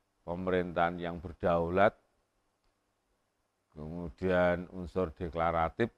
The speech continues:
ini merupakan unsur tambahan, yakni pengakuan, adanya pengakuan dari negara lain. Jadi negara ber-, ketika berdiri,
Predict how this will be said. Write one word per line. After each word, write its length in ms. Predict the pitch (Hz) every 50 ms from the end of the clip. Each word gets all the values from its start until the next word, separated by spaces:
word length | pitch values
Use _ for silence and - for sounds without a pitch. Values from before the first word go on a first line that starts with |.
| - 85
ini 480 | 87 85 87 95 101 104 104 98 -
merupakan 560 | - 87 82 85 80 - 80 78 - - 92 92 90
unsur 320 | 95 90 - - 87 82
tambahan, 720 | - 82 82 85 87 82 82 80 78 85 92 101 107 117 131 143 _ _ _ _ _ _ _ _ _ _
yakni 720 | 95 92 85 - - 85 95 104 107 113 117 117 - - - _ _ _ _ _ _ _
pengakuan, 960 | - 92 101 104 104 101 95 - - 113 107 113 113 110 110 113 117 123 127 - - - _ _ _ _ _ _ _ _ _ _ _ _ _ _ _ _ _ _ _ _ _ _ _ _ _ _ _ _ _ 82
adanya 480 | 90 85 - 104 98 98 104 113 117
pengakuan 720 | 104 110 110 107 107 104 101 95 - 107 110 117 117 113 101
dari 240 | 107 101 104 110
negara 400 | 110 104 95 - 95 92 90 90
lain. 400 | 87 85 82 78 76 76 69 65 65 64 - _ _ _ _ _ _ _ _ _ _ _ _ _ _ _ _ _ _ _ _ _ _ _ _ _ _ _ _ _ _ _ _ _ _ _ _ _
Jadi 400 | 64 67 67 90 90 87 87 85
negara 800 | 78 78 - - 85 82 90 107 113 113 104 95 87 85 85 - - - _ _ _
ber-, 160 | _ 92 82 - _ _ _ _ _ -
ketika 400 | 76 - - 85 - 82 82 78
berdiri, 800 | - 87 80 - _ 92 87 87 104 117 120 117 120 120 71